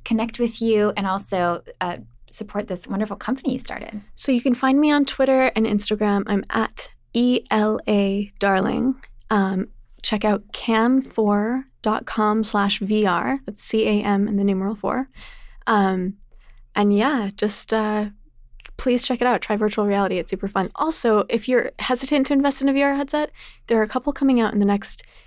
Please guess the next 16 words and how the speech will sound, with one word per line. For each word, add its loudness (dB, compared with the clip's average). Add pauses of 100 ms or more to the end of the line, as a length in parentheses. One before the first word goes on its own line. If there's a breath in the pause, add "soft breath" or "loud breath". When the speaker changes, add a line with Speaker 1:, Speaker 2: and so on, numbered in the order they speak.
(140)
Speaker 2:
quarter 0
or 0
so. 0 (320 soft breath)
Um, 2
Oculus 2
has 0
one 2
that 2
they're 0
putting 0
out. 0
It's -4
two -4
hundred 2
dollars. 2
It's -6